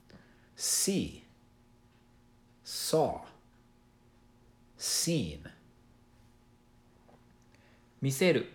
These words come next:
Speaker 2: 説明する。
Speaker 1: Show. Showed.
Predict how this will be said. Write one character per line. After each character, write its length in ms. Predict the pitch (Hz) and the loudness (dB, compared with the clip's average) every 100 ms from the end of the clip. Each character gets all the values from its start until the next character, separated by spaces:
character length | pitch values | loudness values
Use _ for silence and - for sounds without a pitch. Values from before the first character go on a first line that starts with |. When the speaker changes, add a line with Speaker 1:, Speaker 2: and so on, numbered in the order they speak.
| - | -18
Speaker 2:
説 400 | - - 143 - | -10 -4 -4 0
明 260 | 156 151 147 | 2 2 0
す 200 | 139 139 | 0 0
る。 240 | 131 - - - - - - - - - - - - | 2 0 -6 -20 -20 -20 -20 -20 -20 -20 -20 -20 -18
Speaker 1:
Show. 680 | - - - - 170 73 67 - - - - - - - - - - - - - - - - - - | -6 0 2 6 6 6 -2 -12 -20 -20 -20 -20 -20 -20 -20 -20 -20 -20 -20 -20 -20 -20 -20 -20 -10
Showed. 840 | - - 160 165 101 73 73 - | -4 4 8 8 8 2 -10 -16